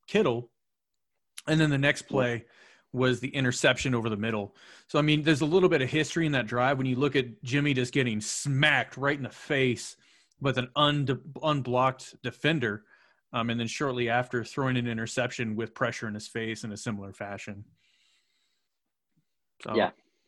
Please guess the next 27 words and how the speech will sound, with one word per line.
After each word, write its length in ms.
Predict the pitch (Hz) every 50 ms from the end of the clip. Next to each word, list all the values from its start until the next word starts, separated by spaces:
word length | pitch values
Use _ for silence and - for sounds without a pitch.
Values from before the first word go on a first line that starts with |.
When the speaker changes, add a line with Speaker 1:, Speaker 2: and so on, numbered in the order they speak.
| _ _ _ _ _ _ _ _ _ _
Speaker 1:
and 100 | - 127
I'm 80 | 131 131
sorry, 380 | 127 - 143 143 143 151 156 139 - _ _ _ _ _ _ _ _ _ _ _ _ -
I 80 | 120 120
may 160 | 117 120 117
be 200 | 113 120 117 117
sounding 640 | 110 - - - 131 117 117 117 117 110 110 107 - - - _ 120
like 240 | 110 107 107 107
a 340 | - 104 104 104 104 104 104
Jimmy 240 | 104 107 117 117 117
Garoppolo 360 | 107 117 110 110 110 - 117
apologist 500 | 104 - 117 113 113 113 113 117 120 -
at 60 | 127
the 60 | - 120
moment, 320 | 123 127 135 143 143 -
but 260 | - 104 104 - - _ _ _ _ _ _ _ _ _
get 140 | - 120 110
over 300 | 110 107 101 101 101 98
it. 80 | 98 - _ _ _ _ -
He 180 | - 120 127 120
had 140 | 123 120
an 120 | 117 113 113
amazing 360 | 107 107 107 107 101 104 104
game. 300 | 101 101 101 101 101 98 - _
He 120 | _ - 113
did. 200 | 104 101 98 - - _ _ _ - - - _ _ _ _ _ _ _ _ _ -
Anyways. 320 | 98 98 - 110 - -